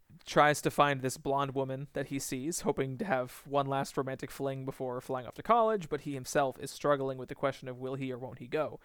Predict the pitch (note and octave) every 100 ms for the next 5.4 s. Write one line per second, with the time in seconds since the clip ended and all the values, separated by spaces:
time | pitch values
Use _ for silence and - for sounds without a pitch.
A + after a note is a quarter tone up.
0 | - - - _ - - - C3 C3 F#3
1 | F#3 F3 D#3+ D#3 C#3 C3 B2+ B2 C3 C3+
2 | C3+ C3+ C3 B2+ B2+ D#3+ D#3+ D3 D3 C3
3 | B2+ B2+ B2+ B2 - A#2+ - - A#2+ A#2+
4 | - B2+ C3 B2+ C3 A#2+ C3 A#3 A#3+ A#3
5 | F#3 - C#3